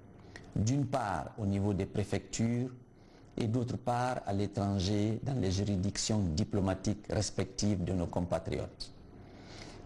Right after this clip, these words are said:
Les contributions des différentes composantes et organisations de notre société, en particulier les organisations de la société civile, les partis politiques,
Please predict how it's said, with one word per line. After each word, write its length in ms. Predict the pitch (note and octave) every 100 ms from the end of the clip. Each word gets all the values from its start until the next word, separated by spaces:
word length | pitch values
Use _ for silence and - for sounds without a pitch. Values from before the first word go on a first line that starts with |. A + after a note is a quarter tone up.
| -
Les 220 | A2 A#2+
contributions 760 | A#2+ D#3+ D#3 D3 D#3 - F3+ E3+
des 160 | B2+
différentes 600 | G#2+ C3 C#3+ E3+ F3 E3+
composantes 840 | - C3+ B2 B2+ A2 G2+ E2+ - - - F2
et 80 | A2
organisations 880 | B2 C3 C#3 C3+ C#3 A#2+ E3 D#3+ D#3+ - -
de 100 | A#2
notre 380 | B2+ D3 D3+ -
société, 680 | - B2 - G2 - D2+ F2+ - - - - - -
en 140 | - B2
particulier 840 | A#2+ D3+ B2+ C#3+ - C#3 D3+ D#3+
les 280 | B2 A2+ B2
organisations 720 | A#2+ B2+ B2+ A#2+ A#2 - D3
de 140 | B2+ G#2+
la 120 | G#2
société 480 | - F#2+ G#2 - G#2
civile, 440 | - F2+ E2 C#2+ - - - - - - G2+
les 100 | A#2
partis 360 | C3+ - D3+
politiques, 640 | - C#3 B2 B2 E2+ -